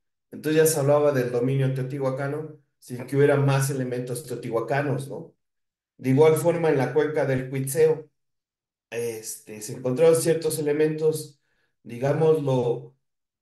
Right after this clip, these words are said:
propios de prestigio entre las élites teotihuacanas, sin que eso implique que estos grupos hayan conquistado a la gente de la cuenca del Cuitzeo, ¿no? Ya los nuevos entendimientos, pues, se da que más bien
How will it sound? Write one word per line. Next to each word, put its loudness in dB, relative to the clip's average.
propios 0
de -4
prestigio 0
entre -2
las -4
élites -4
teotihuacanas, -4
sin -4
que 4
eso 2
implique -6
que 2
estos 0
grupos -2
hayan 0
conquistado 0
a 6
la 0
gente -4
de 0
la -2
cuenca -4
del -6
Cuitzeo, -4
¿no? -10
Ya 4
los 4
nuevos 2
entendimientos, -2
pues, -14
se -2
da 0
que -8
más -2
bien -2